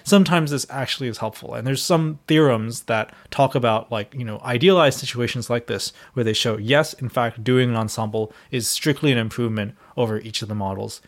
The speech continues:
individually. So when you want an ensemble like this, you would ideally, um, uh, want to, um, run the computation vectorized if all of the modules in question were exactly the same, right? Because each of them is doing the same thing, and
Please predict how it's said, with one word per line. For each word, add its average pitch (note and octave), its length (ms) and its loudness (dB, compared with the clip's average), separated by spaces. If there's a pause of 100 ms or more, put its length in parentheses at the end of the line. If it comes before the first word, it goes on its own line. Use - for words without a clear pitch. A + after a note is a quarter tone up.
(180)
individually. G#2 540 -10 (920)
So F#3+ 360 4 (240)
when F#3 180 4
you C#4+ 80 2
want C4+ 140 4
an F3+ 60 4
ensemble D3+ 400 2
like A#2+ 220 4
this, A#2 240 -4 (140)
you D#3 100 0
would D#3+ 160 6
ideally, F#3+ 800 4 (220)
um, C#3 260 0 (240)
uh, C#3 240 0
want D3 340 2
to, C3+ 420 -2
um, A#2+ 280 -4
run F3+ 320 4
the D3+ 100 2
computation C3+ 600 -2 (180)
vectorized A#2+ 680 0
if C#3 220 -2
all C#3+ 220 4
of C3 60 2
the A#2+ 80 2
modules A#2 440 0
in A2 80 -6
question A2 360 -6 (220)
were B2+ 100 0
exactly G#2+ 480 -2
the G2+ 120 -8
same, - 280 -12
right? A2 160 -12
Because C#3 240 -2
each A3+ 160 -2
of A3+ 80 4
them E3+ 140 2
is B2+ 80 0
doing C#3+ 220 2
the B2 80 0
same C3 280 0
thing, A2+ 400 -2 (280)
and C3+ 200 0